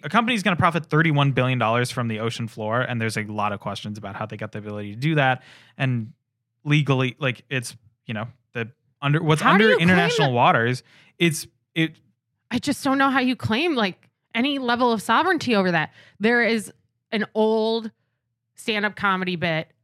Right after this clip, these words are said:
Speaker 2: from the late nineteen nineties called Eddie Izzard. He's the comedian, and the, the bit's called Dressed to Kill. If you've never seen it,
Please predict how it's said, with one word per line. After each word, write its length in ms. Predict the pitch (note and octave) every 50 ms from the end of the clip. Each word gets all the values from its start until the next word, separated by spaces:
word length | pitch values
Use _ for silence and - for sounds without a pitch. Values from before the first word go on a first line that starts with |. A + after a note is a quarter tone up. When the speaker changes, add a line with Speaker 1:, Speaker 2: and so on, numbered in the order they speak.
| _ _ _ _ _ _
Speaker 2:
from 160 | _ G#3 G3
the 100 | G3+ G3
late 300 | F3 E3+ F3+ F#3+ G3+ C#3+
nineteen 440 | F#3+ F#3+ F#3+ F#3+ G3 - - G3 F3+
nineties 640 | F3 F3 E3+ E3+ E3+ D#3+ D#3+ D#3+ D#3 D#3+ D#3 - - - - - _ _ _ _ _ _
called 500 | - - - G3 F#3 F#3 F3+ F3+ E3+ D3+ - -
Eddie 300 | G#3 G3 G3+ G#3 G3 F#3
Izzard. 340 | G3 F3+ E3 F3+ F3 E3+ -
He's 200 | - G3+ F#3 D#3
the 80 | - F#3
comedian, 500 | - F#3+ F#3 F3 E3+ D#3+ D#3+ D#3+ D#3+ E3
and 140 | E3 E3
the, 60 | E3 C#3
the 120 | E3 F3
bit's 280 | D3+ F3+ F3+ - - -
called 240 | - F#3 E3+ E3
Dressed 320 | D3+ - E3+ D#3+ - - -
to 60 | E3+
Kill. 320 | - - F3 E3 D#3+ D#3 C#3+
If 160 | D#3 - -
you've 100 | F3+ D#3+
never 300 | F#3 G3 G3 G3 G#3 G#3
seen 280 | - - G#3+ F#3+ F3+ F3
it, 200 | E3 D#3 D#3